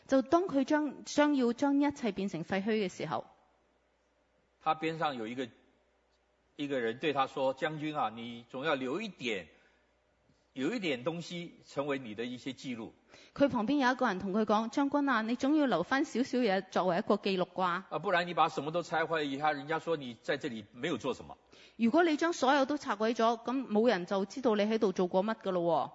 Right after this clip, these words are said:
Speaker 1: 喎。
Speaker 2: 哦，所以他覺得也有道理。
Speaker 1: 咁佢覺得，啊，都有啲道理。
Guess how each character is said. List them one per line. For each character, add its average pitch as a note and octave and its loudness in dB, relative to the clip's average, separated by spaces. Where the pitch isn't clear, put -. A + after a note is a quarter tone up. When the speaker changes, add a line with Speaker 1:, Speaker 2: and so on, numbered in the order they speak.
Speaker 1:
喎。 - -10
Speaker 2:
哦， A2+ -2
所 C#3 -4
以 C3+ -6
他 C#3 -4
覺 C3 -8
得 B2 -4
也 A#2 -8
有 A#2 -6
道 A2+ -2
理。 E2 -10
Speaker 1:
咁 C#4+ 0
佢 D#4 2
覺 C4 6
得， D4+ 4
啊， D4+ 2
都 C4+ 2
有 A3 4
啲 A#3+ -2
道 E3 -2
理。 D#3+ -2